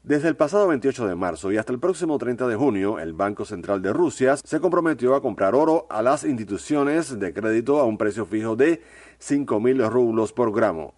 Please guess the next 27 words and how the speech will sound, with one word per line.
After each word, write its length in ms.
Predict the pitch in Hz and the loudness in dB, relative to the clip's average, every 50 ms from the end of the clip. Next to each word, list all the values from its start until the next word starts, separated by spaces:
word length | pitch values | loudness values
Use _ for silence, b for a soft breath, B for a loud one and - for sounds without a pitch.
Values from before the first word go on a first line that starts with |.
| - _ - | -20 _ -10
La 160 | 98 98 104 | -6 -4 -2
institución 560 | 101 101 - 156 139 135 110 - 113 101 95 | -2 0 -2 -2 -2 -2 -6 -4 -4 -4 -4
financiera 480 | 98 123 120 131 127 - - 143 131 147 | -2 0 0 0 0 0 2 2 2 2
estableció 560 | 147 - 165 156 160 156 - - 175 147 143 | 2 0 0 2 2 0 0 0 2 4 4
una 280 | 151 135 127 123 123 - | 4 4 2 2 2 2
paridad 300 | 113 101 101 101 98 90 | 2 2 2 2 0 0
fija 320 | - - 156 139 127 135 | -2 -2 0 0 2 0
entre 200 | 139 139 113 104 | 0 0 -2 -4
el 100 | 85 80 | -6 -2
rublo 400 | 92 117 113 110 107 110 110 104 | 0 0 0 0 0 2 2 2
y 60 | 98 | 2
el 120 | 92 95 113 | 2 2 2
oro 320 | 120 123 127 139 156 160 _ | 4 4 4 4 4 2 _
para 200 | - 104 101 101 | 0 2 2 2
equilibrar 600 | 90 - 147 165 143 110 110 117 120 131 135 123 | 0 0 0 2 2 4 4 6 6 4 4 2
la 140 | 104 85 80 | 0 0 -2
oferta 360 | 78 - - 120 110 - - | -2 0 0 0 0 0 0
y 20 | 95 | 0
la 120 | 87 80 | 0 0
demanda 400 | 80 82 104 117 120 120 117 110 98 | 0 0 0 0 2 2 2 0 0
en 60 | 85 | -2
el 60 | 82 | -4
mercado 360 | 80 78 80 78 107 101 98 | -8 -8 -8 -4 -2 -2 -2
nacional 500 | 95 87 85 - 120 127 151 165 175 180 | -2 -4 -8 -6 -4 0 0 2 2 2
de 120 | 156 135 101 | 0 0 -2
metales 500 | 90 82 - 104 98 92 92 107 104 - | -2 -4 0 0 0 2 0 -2 -6 -6
preciosos. 680 | - 92 90 - 92 - - - - 80 - - | -6 -8 -8 -8 -10 -12 -12 -14 -20 -20 -20 -20